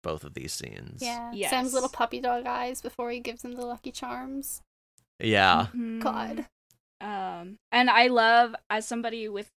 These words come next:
Speaker 3: siblings, I love the, "There's only one bowl of Lucky Charms left, and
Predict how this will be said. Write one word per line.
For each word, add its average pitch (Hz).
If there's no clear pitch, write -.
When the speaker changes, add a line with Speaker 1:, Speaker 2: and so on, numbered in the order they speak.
Speaker 3:
siblings, 214
I 214
love 202
the, 190
"There's 226
only 269
one 269
bowl 240
of 226
Lucky 220
Charms 214
left, 185
and 185